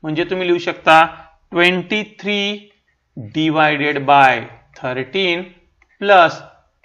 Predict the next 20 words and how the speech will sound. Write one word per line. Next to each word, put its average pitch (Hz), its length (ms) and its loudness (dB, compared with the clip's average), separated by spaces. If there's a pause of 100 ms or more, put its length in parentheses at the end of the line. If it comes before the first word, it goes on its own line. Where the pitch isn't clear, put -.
(140)
फिफ्टीन 196 720 -4 (400)
डिवायडेड 151 720 0
बाय 147 260 4 (220)
थर्टीन 151 680 -4 (180)
आय. 143 220 2 (340)
हा 190 200 2
जर 196 300 0
स्टँडर्ड 190 680 -2 (120)
फॉर्म 202 220 -2
बरोबर 202 320 -2
जर 202 160 -2 (120)
कंपेअर 190 420 -4
केला 185 260 -2 (100)
तुम्ही 147 460 -8 (440)
तर 175 140 -2
ही 190 240 -6
व्हॅल्यू 170 340 -2
मिळते 160 400 -6 (400)
ए 202 220 2
ची 190 380 -6